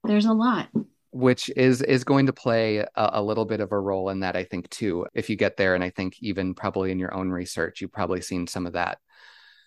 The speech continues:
Speaker 2: So what happened that night? On September seventeenth, nineteen ninety-eight, John, Tyrone, and Robert. Here's, here's another piece, is that there's possibly this undisclosed fourth man that doesn't really get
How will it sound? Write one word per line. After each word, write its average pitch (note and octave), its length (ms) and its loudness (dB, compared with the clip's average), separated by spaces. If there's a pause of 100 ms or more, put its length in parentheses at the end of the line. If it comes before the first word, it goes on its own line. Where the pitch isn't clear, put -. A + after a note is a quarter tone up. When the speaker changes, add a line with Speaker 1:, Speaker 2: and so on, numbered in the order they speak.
(160)
Speaker 2:
So E3 420 4 (220)
what G#3+ 180 6
happened B3 300 6
that B3 120 4
night? G#3+ 300 2 (320)
On C3+ 220 2
September E3 540 -2
seventeenth, E3 720 0
nineteen A#2+ 360 2
ninety-eight, A#2+ 560 0
John, G#2+ 320 0
Tyrone, B2+ 400 -2
and G2+ 120 -4
Robert. E2+ 500 -4 (320)
Here's, F3+ 500 2 (280)
here's F3+ 260 2
another B2 300 4
piece, - 340 -6
is G#2 100 -2
that G#2+ 140 -2
there's G2+ 160 -2
possibly E3 500 -4
this A2+ 240 0
undisclosed A2 640 -2
fourth G#2+ 320 -2
man C#3 340 0
that A2+ 120 -4
doesn't G#2 300 -6
really G#2 280 -2
get F#2+ 260 -6